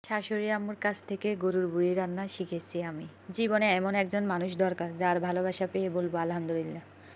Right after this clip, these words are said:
হ্যালো গাইজ, আসসালামু আলাইকুম। সবাই কেমন আছেন? আমি আলহামদুলিল্লাহ ভালো আছি।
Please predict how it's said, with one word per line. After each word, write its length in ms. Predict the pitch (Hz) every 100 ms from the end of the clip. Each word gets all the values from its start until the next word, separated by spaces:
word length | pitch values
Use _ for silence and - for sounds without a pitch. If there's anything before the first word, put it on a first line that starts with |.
| -
হ্যালো 240 | 202 226
গাইজ, 200 | 226 226
আসসালামু 340 | 202 185 175
আলাইকুম। 320 | 170 165 165 170 -
সবাই 180 | 180
কেমন 220 | 185 185 185
আছেন? 260 | 185 220 233 - - -
আমি 400 | 180 170 170 175
আলহামদুলিল্লাহ 500 | 185 185 190 196 196
ভালো 140 | 196
আছি। 280 | 196 190 220